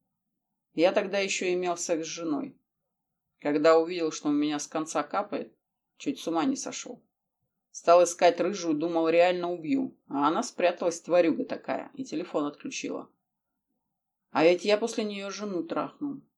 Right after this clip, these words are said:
Пришел к врачу и признался, что вляпался по самые уши. Не могу же я сказать жене про трипер, а ведь ее тоже лечить надо. Тогда врач выписал мне и ей таблетки.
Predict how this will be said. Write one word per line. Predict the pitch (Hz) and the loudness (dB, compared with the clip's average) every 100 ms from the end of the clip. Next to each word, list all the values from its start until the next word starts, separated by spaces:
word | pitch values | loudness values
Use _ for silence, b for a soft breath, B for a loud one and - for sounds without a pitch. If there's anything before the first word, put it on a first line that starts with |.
| _ _ _ | _ _ _
Пришел | 151 143 196 | -4 -4 -4
к | 202 | -2
врачу | 165 - 196 | -2 -2 -8
и | |
признался, | 180 156 151 160 180 165 | -4 -4 -2 -4 -4 -10
что | - 156 | -8 -6
вляпался | 139 170 170 147 - | -2 -4 -4 -8 -10
по | - | -12
самые | 143 - 156 151 | -8 -4 -4 -4
уши. | 160 147 - - - _ _ _ _ _ _ _ | -6 -8 -8 -12 -16 _ _ _ _ _ _ _
Не | 160 | 0
могу | 170 175 240 | 2 4 4
же | 220 | 4
я | 160 | 4
сказать | - 160 160 143 | 4 2 2 0
жене | 147 160 160 | -2 -2 -2
про | - | -4
трипер, | - 190 220 - - _ _ _ _ _ _ | -4 -6 -8 -10 -12 _ _ _ _ _ _
а | 165 | -2
ведь | 285 - 233 | 0 0 0
ее | 208 | 0
тоже | 226 190 185 208 | 2 0 -2 -6
лечить | 208 - 156 | -4 -4 -4
надо. | 147 143 - - _ _ _ _ _ _ | -2 -2 -6 -14 _ _ _ _ _ _
Тогда | 165 165 233 | 0 4 6
врач | 247 240 247 | 6 4 2
выписал | 226 226 - 190 180 | -4 -6 -6 -4 -4
мне | 185 208 185 | -4 -6 -6
и | |
ей | 185 190 | -8 -4
таблетки. | 175 160 165 143 - | -4 0 -2 -2 -10